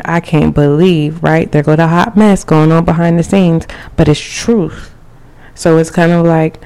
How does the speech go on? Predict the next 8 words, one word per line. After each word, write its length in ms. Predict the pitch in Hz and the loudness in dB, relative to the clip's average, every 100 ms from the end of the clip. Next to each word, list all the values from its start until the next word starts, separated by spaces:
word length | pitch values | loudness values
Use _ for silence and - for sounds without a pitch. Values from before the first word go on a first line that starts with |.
| - - | -20 -10
someone's 520 | - 180 185 185 - | 0 2 4 2 0
acting 380 | - 160 156 170 | -2 -2 0 0
like 200 | 160 151 | 0 -2
everything's 600 | - 165 170 170 170 160 | 0 0 0 0 0 0
good 500 | - 147 170 160 151 - - - - - - - | -2 2 4 4 0 -4 -18 -20 -20 -20 -14 -2
with 220 | 156 165 | -2 0
you, 220 | 165 175 | 0 2
Gemini. 560 | 151 151 143 143 147 | 2 2 2 0 -2